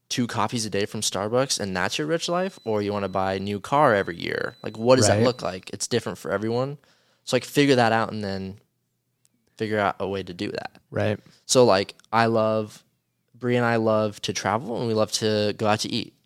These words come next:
Speaker 2: Yeah.
Speaker 1: So that's our rich life. So I budget more for doing that stuff.
Speaker 2: 'Cause you
Speaker 1: Um,
Speaker 2: enjoy that part. You only
Speaker 1: although
Speaker 2: live once.
Speaker 1: And, yeah, and, like, although we're spending, like, more money than I probably would have two years ago on stuff like that,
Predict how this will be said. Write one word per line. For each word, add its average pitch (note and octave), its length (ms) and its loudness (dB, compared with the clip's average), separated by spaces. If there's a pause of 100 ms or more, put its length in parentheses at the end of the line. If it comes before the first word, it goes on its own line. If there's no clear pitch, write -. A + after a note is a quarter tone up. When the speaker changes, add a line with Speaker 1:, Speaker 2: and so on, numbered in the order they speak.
(220)
Speaker 2:
Yeah. A2 260 6
Speaker 1:
So G#2+ 100 2
that's B2 140 6
our C3 80 8
rich B2 240 2
life. A#2 160 6
So G#2+ 440 -2
I A#2 120 2
budget B2 360 2
more B2+ 220 4
for B2+ 160 -2
doing C#3+ 220 0
that F#2+ 160 -2
stuff. - 520 -2 (760)
Speaker 2:
'Cause A#2 200 4
you D3 60 10
Speaker 1:
Um, C#3 60 8
Speaker 2:
enjoy A#2+ 480 6
that G#2 200 -2
part. - 380 -2
You - 100 2
only - 160 10
Speaker 1:
although C3 80 10
Speaker 2:
live C3+ 180 8
once. A2+ 540 0 (140)
Speaker 1:
And, C#3 340 2
yeah, A#2 360 0
and, A#2+ 160 0
like, A2+ 280 -2
although B2 220 2
we're B2+ 100 2
spending, A#2 460 0
like, A2 300 0 (580)
more A#2+ 180 2
money A2 240 2
than A2+ 160 -2
I G#2 80 4
probably G#2+ 380 2
would G#2 240 0
have G#2 560 -2
two A#2 120 -4
years G2 300 -2
ago A#2+ 220 2
on A#2+ 100 0
stuff B2 240 0
like B2 160 -2
that, D3+ 260 -2